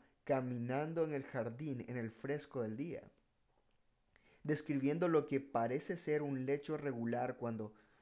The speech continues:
Dios comunicó con Adán y Eva. Pero en este día, Adán y Eva se están escondiendo.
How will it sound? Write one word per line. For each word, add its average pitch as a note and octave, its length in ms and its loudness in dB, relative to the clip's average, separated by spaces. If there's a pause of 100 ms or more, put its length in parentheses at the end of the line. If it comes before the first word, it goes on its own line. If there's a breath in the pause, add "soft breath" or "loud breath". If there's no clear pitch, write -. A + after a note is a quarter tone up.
Dios B2+ 240 0
comunicó A#2 680 -2
con D3+ 200 -4
Adán G#2+ 380 -2 (360 soft breath)
y G#2+ 180 -2
Eva. G2 280 -4 (1200 soft breath)
Pero G#2+ 180 -4
en G#2+ 80 -2
este D#3 260 -2
día, A2+ 480 -4
Adán A#2+ 460 -2
y B2 160 -4
Eva G#2 380 -6 (280 soft breath)
se - 160 -12
están G#2+ 560 -6 (180)
escondiendo. F2+ 680 -12